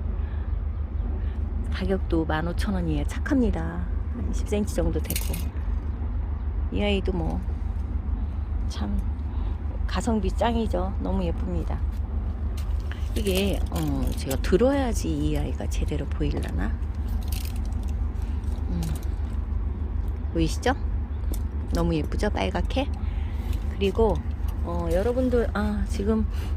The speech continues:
색감이 아직 이렇게 덜, 물이 덜 들었는데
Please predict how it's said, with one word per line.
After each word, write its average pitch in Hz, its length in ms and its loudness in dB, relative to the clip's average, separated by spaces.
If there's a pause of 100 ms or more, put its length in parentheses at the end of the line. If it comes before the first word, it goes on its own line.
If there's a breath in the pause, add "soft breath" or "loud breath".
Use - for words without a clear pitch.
(460 loud breath)
색감이 311 640 6
아직 247 440 2 (580)
이렇게 196 600 4
덜, 214 300 6
물이 220 420 4
덜 190 180 4
들었는데 208 680 4